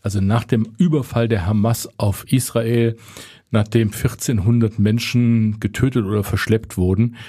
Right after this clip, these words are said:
und nachdem das auch in Deutschland gefeiert, bejubelt, ähm, wurde, hat der politische Druck zugenommen und man schaut wirklich genauer hin. Die Razzia, die es gegeben hat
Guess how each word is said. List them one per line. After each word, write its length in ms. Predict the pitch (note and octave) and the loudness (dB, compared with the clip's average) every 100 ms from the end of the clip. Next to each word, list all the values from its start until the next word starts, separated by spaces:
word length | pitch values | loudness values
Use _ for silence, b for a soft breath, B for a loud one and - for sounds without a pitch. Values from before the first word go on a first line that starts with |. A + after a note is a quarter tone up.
| B B B | B B B
und 200 | - A2+ | 0 2
nachdem 360 | G#2+ G#2+ A#2 B2+ | 2 2 0 2
das 220 | A#2+ - | -2 -2
auch 240 | - G#2+ | -4 -4
in 460 | - - G#2 F#2+ G2+ - _ | -4 2 2 2 -4 -16 _
Deutschland 600 | G#2+ A#2 - A#2+ A2+ A2+ - - | 2 2 0 0 0 -2 -10 -8
gefeiert, 720 | G#2+ - A2+ B2 B2 A#2 - | -6 -2 0 2 0 -4 -6
bejubelt, 840 | F2+ E2 F2 B2 A#2+ B2 A#2+ - B B B B B _ - | -6 -4 2 2 4 2 0 -6 B B B B B _ -2
ähm, 680 | G#2+ G#2 G2+ G#2 G#2 G2+ A#2 - | 0 2 2 2 4 2 0 -6
wurde, 520 | G2 G#2 A#2+ A#2+ A#2+ A#2+ B B B | -2 2 2 2 0 -6 B B B
hat 460 | _ - B2 - - | _ -4 -4 -4 -4
der 80 | G#2 | -2
politische 540 | - G#2+ D3 C#3+ - | 0 2 2 0 -6
Druck 280 | - B2 - | -4 -4 -4
zugenommen 520 | - C3 B2+ C3+ C#3 | -4 0 0 0 0
und 340 | - A#2+ A#2 A2+ | 0 0 0 0
man 200 | A2 G2+ | -2 -2
schaut 480 | - - A2 A2+ - | -4 0 0 0 -4
wirklich 420 | F#2 G#2+ A2+ A2+ - | 0 0 0 -6 -2
genauer 320 | G2+ G2 F#2+ | 0 2 0
hin. 280 | D#2+ E2 - B B B B B - | 0 -2 -4 B B B B B 2
Die 100 | A2 | 2
Razzia, 440 | A2 C3+ - D#3+ | 4 0 0 0
die 80 | C3+ | 0
es 140 | C#3 | -2
gegeben 460 | - A#2+ C3 B2 G#2 | -4 0 0 2 0
hat 220 | B2 - | 0 -4